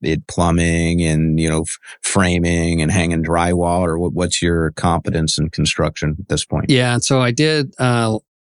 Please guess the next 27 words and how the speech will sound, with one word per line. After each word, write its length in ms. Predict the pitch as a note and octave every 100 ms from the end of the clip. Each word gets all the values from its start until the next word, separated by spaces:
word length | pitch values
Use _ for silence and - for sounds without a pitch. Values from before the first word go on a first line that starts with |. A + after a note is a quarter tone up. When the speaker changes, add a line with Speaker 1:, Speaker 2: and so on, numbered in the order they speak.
| _
Speaker 2:
I 80 | A#2
apprenticed 500 | A2 - C3 C3+ -
as 180 | A#2 -
an 60 |
electrician 400 | A#2 G#2 B2 -
for 80 | A#2
a 60 | A2
couple 240 | B2 A2+
of 60 | A2
years, 580 | A2 A2+ A2+ A2 - -
and 140 | A#2+
we 120 | A2+ A2+
would 160 | G#2
do, 540 | - A2+ A2+ A#2 A2+ A2+
I 40 | - _ _
was 120 | - A#2+
on 100 | B2
a 40 |
crew 180 | - B2
that 100 | C3
was 180 | A2+ -
doing 220 | A#2+ A2+
about 240 | A2+ G#2+
one 160 | A#2 A#2
house 280 | A2+ A2 -
a 60 |
day. 500 | F#2 G2+ F#2 F#2 F#2+